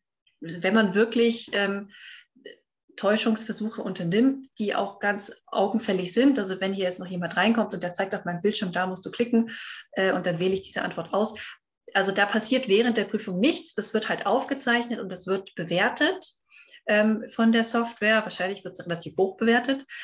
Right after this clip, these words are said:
Ähm, und entscheiden tut am Ende aber immer, ähm, der Prüfer oder die Prüferin, ähm, ob jetzt hier ein Täuschungsversuch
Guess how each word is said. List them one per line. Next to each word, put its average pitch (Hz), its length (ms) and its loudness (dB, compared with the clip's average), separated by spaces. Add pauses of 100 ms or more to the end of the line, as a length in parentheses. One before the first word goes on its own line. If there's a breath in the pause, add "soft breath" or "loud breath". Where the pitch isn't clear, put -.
(280 loud breath)
Ähm, 196 640 -2
und 214 240 4
entscheiden 226 840 0
tut 202 160 -8
am 185 100 -6
Ende 185 280 -2
aber 180 180 -2
immer, 190 420 -4 (140)
ähm, 180 220 -2
der 170 180 -2
Prüfer 208 420 -2
oder 175 140 -2
die 165 120 -6
Prüferin, 185 600 -2 (400 loud breath)
ähm, 170 240 -2
ob - 180 -2
jetzt 185 220 0
hier 180 480 2 (140)
ein 180 120 -2
Täuschungsversuch 170 640 -2